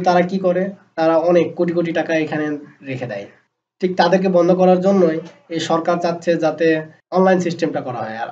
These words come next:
online system করলে তাহলে এই ভোটার আইডি কার্ড অথবা এই ব্যক্তির নামে ঠিক কত টাকা পর্যন্ত সঞ্চয়পত্র রয়েছে, সেটা সহজে জানা সম্ভব। তার মানে হয়তো আপনারা বুঝতে পারছেন, আপনারা, আমরা যারা নিম্ন মধ্যবিত্ত অথবা মধ্যবিত্ত ফ্যামিলির,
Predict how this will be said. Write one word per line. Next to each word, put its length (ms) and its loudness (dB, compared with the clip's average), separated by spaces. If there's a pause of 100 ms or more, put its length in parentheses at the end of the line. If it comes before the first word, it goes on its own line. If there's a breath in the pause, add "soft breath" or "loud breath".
(100)
online 300 4
system 240 -2 (100)
করলে 220 -2 (180)
তাহলে 220 2 (200)
এই 80 8 (140)
ভোটার 280 4
আইডি 200 -2
কার্ড 200 0
অথবা 180 0 (160)
এই 160 2
ব্যক্তির 360 0
নামে 160 0 (180)
ঠিক 140 -8 (100)
কত 120 -4 (120)
টাকা 220 -2
পর্যন্ত 320 -2 (240)
সঞ্চয়পত্র 440 -8 (120)
রয়েছে, 240 -10 (440 soft breath)
সেটা 240 -6
সহজে 320 4
জানা 240 -4
সম্ভব। 220 -12 (260)
তার 160 -2
মানে 160 2
হয়তো 220 6
আপনারা 220 2 (100)
বুঝতে 240 -4
পারছেন, 280 0 (100)
আপনারা, 260 -2 (140)
আমরা 200 2
যারা 140 0 (200)
নিম্ন 160 4 (100)
মধ্যবিত্ত 400 -4 (100)
অথবা 180 -6 (100)
মধ্যবিত্ত 440 -10
ফ্যামিলির, 380 -8